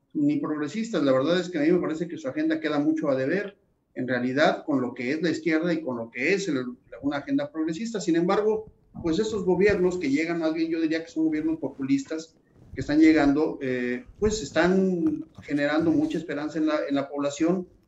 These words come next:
es cierto, y creo, y tienen la obligación de dar resultados, y esperamos que den resultados. Yo,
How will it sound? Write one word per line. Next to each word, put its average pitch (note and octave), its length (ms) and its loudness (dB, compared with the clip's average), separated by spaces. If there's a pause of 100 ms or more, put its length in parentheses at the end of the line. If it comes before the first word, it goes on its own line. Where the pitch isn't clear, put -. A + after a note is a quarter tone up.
(100)
es B2+ 200 -6
cierto, C#3+ 580 2
y A#2+ 200 -8
creo, E3+ 500 4
y C3 180 -6
tienen F3 280 0
la F3+ 40 2
obligación C3+ 500 -2
de C#3+ 80 2
dar C3 120 2
resultados, C3+ 640 -4
y C3 200 0
esperamos D#3 600 -2
que C3 100 0
den D#3 180 0
resultados. D#3 600 -2
Yo, F3+ 360 0